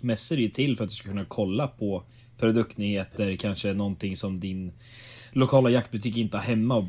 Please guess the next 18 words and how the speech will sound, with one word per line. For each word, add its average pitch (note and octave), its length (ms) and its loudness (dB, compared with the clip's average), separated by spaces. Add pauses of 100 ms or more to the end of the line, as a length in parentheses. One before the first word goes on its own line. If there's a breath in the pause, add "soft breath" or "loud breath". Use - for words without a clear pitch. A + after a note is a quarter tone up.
(140)
gå B2+ 140 -2
och A#2+ 80 -2
kolla A#2+ 280 4
på, F#2+ 140 -2
men G2+ 220 0
den F#2+ 260 -2
bössan, F#2+ 400 -2
den F#2+ 220 -2
kikan, F#2+ 500 -4
det G2+ 160 0
värmesiktet, F#2+ 760 -4
det G2 200 -2
jaktstället F#2 760 -6
och G2 140 -6
liksom G2+ 260 -2
kunna F#2+ 200 -6
klämma, F#2 340 -4
känna, G2 460 -4